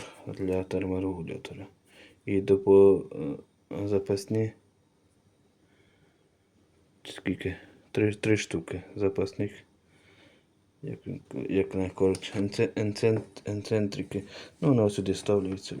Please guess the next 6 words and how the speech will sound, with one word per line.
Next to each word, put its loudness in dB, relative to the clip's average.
ось -14
вона. -12
Ось -2
де -6
він, -6
бачите, -10